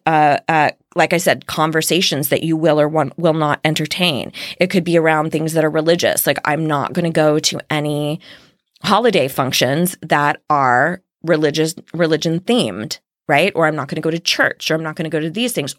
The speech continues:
or, "I'm not going to miss church, even though my family thinks that I should," right? These are all boundaries that you need to delineate for yourself. Some of it could even be,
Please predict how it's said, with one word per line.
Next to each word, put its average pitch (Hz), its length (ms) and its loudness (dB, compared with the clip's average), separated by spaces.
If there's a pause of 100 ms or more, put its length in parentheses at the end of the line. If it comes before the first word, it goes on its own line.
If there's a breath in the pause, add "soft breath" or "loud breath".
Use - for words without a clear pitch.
or, 254 520 2 (440 loud breath)
"I'm 196 180 0
not 196 240 2
going 196 260 2
to 196 180 0
miss 196 480 2 (140)
church, - 440 0
even 180 240 0
though 165 120 0
my 156 160 -4
family 156 640 -4 (260 soft breath)
thinks 156 300 -4
that 156 120 0
I 151 120 0
should," - 420 -2 (240 loud breath)
right? 190 260 2
These 180 220 2
are - 160 2
all 196 240 4
boundaries 185 680 0
that 156 180 -2
you 170 520 2
need 170 340 2
to - 100 -4
delineate 156 720 -2 (120)
for 151 200 0
yourself. 135 640 -2 (420 loud breath)
Some 185 320 2
of 240 100 4
it 185 200 0
could 165 140 -4
even 160 340 -2
be, 156 400 -2